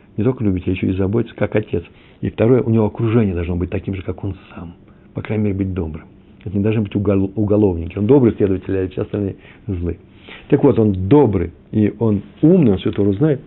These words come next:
Вот. Только такому, отметьте, это самый важный момент, такому человеку небо и помогает. А поэтому,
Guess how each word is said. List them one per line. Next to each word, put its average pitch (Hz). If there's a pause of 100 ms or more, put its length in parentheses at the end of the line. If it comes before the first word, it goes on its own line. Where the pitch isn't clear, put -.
(720)
Вот. 139 (1160)
Только 139
такому, 165
отметьте, 131
это 117
самый 127
важный 113
момент, 107 (220)
такому 175
человеку 202 (160)
небо 147
и 135
помогает. 107 (480)
А 143
поэтому, 156